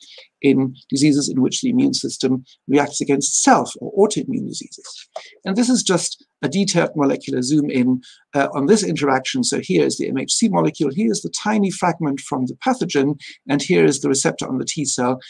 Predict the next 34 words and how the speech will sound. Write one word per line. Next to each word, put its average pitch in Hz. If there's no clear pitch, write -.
that 165
sends 190
the 160
alert 135
signal 131
to -
get 190
the 160
immune 143
response 127
going. -
Now, 220
when 240
you 247
look 262
inside 294
the 208
antigen 151
presenting 117
cell, 214
there's 202
a 185
whole 175
other 202
machinery 170
which 165
I've 175
devoted 170
some 175
of 160
my 160
career 147
towards 143
unpicking. 160